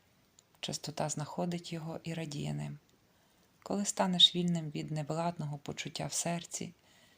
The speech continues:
ні в якій добрій справі не матимеш перешкоди. Коли нічого іншого не прагнеш і не шукаєш, а тільки волі Божої і добра ближнього, то досягнеш свободи серця.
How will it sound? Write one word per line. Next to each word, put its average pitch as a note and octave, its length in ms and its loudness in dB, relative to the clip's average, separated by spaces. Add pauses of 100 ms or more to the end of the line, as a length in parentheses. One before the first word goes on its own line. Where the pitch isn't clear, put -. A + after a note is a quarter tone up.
(140)
ні E3 140 -2
в D3 40 -2
якій D#3+ 420 -2
добрій D3 320 -4
справі E3+ 520 -2 (420)
не E3+ 120 0
матимеш E3+ 460 0
перешкоди. - 680 -2 (800)
Коли A#3 220 0
нічого D#3+ 440 0
іншого D3 420 0
не D3+ 120 -2
прагнеш D#3 540 -2
і D3+ 40 -2
не C#3+ 120 -2
шукаєш, D#3 680 -2 (680)
а D#3+ 100 -2
тільки D3+ 400 -6
волі E3 280 -4
Божої D3+ 560 -6 (500)
і D#3 80 -6
добра D3 320 -2
ближнього, D3+ 640 -2 (320)
то - 100 -6
досягнеш D#3+ 560 0
свободи D3+ 440 -2
серця. - 500 -4